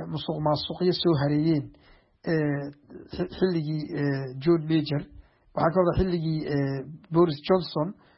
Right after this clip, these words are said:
caabuqii muxuu ahaay covid nineteen, ilaa iyo mataqaanaa, eh, maciishadii cirka u kacday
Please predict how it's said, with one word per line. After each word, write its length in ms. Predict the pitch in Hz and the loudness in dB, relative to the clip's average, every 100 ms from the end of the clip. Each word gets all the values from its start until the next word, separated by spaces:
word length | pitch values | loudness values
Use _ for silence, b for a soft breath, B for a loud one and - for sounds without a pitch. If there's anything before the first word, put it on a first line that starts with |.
| b b b _ | b b b _
caabuqii 640 | - 170 170 160 - 165 160 | 2 2 2 -4 -2 -2 -2
muxuu 240 | 151 165 | -4 -2
ahaay 240 | 139 151 147 | 0 0 -2
covid 340 | 143 160 156 151 | -2 -4 -4 -4
nineteen, 460 | 147 147 - 185 185 b b b b b 170 | -4 -4 -2 -4 -4 b b b b b 0
ilaa 240 | 165 185 | 2 2
iyo 180 | 180 170 | 2 -2
mataqaanaa, 640 | 170 165 165 160 160 165 160 | -2 -4 -4 0 0 2 0
eh, 380 | 156 - 156 151 | -2 -6 -4 -4
maciishadii 580 | 143 147 147 - 160 151 | -4 -2 0 0 0 -2
cirka 280 | 165 - 151 | -2 -2 -2
u 100 | - | -2
kacday 380 | 143 156 160 | -2 -2 -2